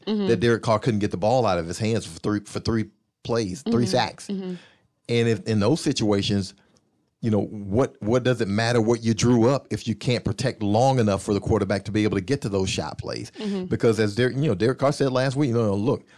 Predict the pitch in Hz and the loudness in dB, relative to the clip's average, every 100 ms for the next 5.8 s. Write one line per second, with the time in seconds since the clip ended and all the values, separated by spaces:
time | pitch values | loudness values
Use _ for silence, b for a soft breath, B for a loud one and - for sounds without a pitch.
0 | b 104 151 175 147 135 123 156 113 131 | b -2 0 2 2 0 0 0 2 2
1 | 131 123 98 104 131 143 - 135 147 139 | 2 0 2 2 2 0 -2 -2 0 -2
2 | 135 131 127 120 92 113 127 101 95 220 | -2 -2 -2 -2 -2 0 0 0 -2 -4
3 | 196 - 185 - 107 92 - 101 98 90 | -4 -6 -8 -2 0 0 2 2 2 -2
4 | 123 123 113 - - 135 135 104 120 135 | -6 -6 -4 -4 -2 0 0 0 2 2
5 | 156 131 110 101 92 90 87 - | 0 2 2 2 2 0 -2 -8